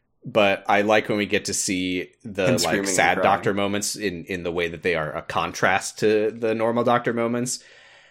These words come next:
Speaker 1: He's, like, holding back tears when he's like, "Oh, you know, I thought that it would be better if I traveled alone, but I did some things that were wrong," and Wilfred
Speaker 2: I've
Speaker 1: starts to get a little choked up, too, from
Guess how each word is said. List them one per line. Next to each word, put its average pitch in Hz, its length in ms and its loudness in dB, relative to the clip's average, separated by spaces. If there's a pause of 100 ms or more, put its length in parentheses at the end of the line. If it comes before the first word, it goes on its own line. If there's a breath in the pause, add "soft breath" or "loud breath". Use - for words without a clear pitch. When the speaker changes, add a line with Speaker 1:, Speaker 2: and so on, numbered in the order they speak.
(140)
Speaker 1:
He's, 135 320 2
like, 147 180 8
holding 120 340 4
back 107 240 4
tears 107 520 2
when 101 140 2
he's 101 240 -2
like, 92 480 2 (640 soft breath)
"Oh, 110 200 6
you 101 140 4
know, 101 240 4
I 98 120 4
thought 95 320 4
that 95 100 2
it 85 60 0
would 90 120 -2
be 101 100 -2
better 92 380 2
if 92 140 0
I 90 100 2
traveled 85 460 0
alone, 85 580 -2
but 80 460 -2 (260)
I 85 80 -2
did 92 300 -4
some 87 220 -2
things 87 460 -2
that 85 140 -2
were 85 160 -4
wrong," 82 500 -2
and 82 300 -10 (420 soft breath)
Wilfred 120 460 4
Speaker 2:
I've 120 60 -4
Speaker 1:
starts 113 400 4
to 120 60 -2
get 110 180 6
a 107 40 6
little 107 240 2
choked 104 360 2
up, 98 200 0
too, 95 480 0
from 92 500 -4